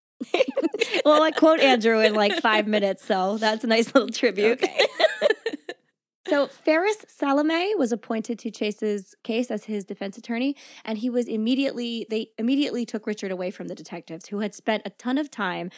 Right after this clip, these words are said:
Speaker 1: trying to extract a confession from him. You know, before you say, like, "I want a lawyer," you see that in, like, Law and Order and stuff all the time. Lawyer up, you guys. Lawyer up.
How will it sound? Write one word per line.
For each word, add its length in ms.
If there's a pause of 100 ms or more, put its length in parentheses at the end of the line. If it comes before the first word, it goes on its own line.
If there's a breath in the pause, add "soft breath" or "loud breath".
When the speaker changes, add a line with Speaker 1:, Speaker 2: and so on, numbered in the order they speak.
(180 loud breath)
Speaker 1:
trying 640
to 200
extract 420
a 20
confession 520
from 200
him. 320 (480 soft breath)
You 100
know, 80
before 280
you 100
say, 160
like, 220
"I 80
want 180
a 40
lawyer," 380
you 140
see 160
that 180
in, 60
like, 220
Law 100
and 100
Order 200
and 120
stuff 220
all 80
the 60
time. 340
Lawyer 220
up, 180
you 60
guys. 360 (480)
Lawyer 840
up. 260